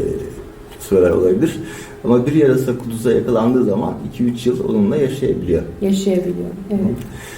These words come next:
Speaker 1: E, yarasaların şöyle bir rolü var. E, direkt bir,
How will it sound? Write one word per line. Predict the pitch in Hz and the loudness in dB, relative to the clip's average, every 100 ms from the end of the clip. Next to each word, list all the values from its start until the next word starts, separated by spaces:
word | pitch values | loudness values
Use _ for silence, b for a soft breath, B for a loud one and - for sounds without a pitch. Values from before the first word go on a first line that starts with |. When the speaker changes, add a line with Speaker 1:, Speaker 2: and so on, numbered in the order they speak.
| B - | B 2
Speaker 1:
E, | 120 | 4
yarasaların | 117 127 175 165 185 185 | 6 6 6 6 6 4
şöyle | 185 185 175 127 | 4 4 4 4
bir | 110 | 4
rolü | 98 107 | 4 4
var. | 170 - - | 0 -2 2
E, | 117 113 113 113 | 4 4 2 0
direkt | 165 160 143 | 0 0 -2
bir, | 120 | -6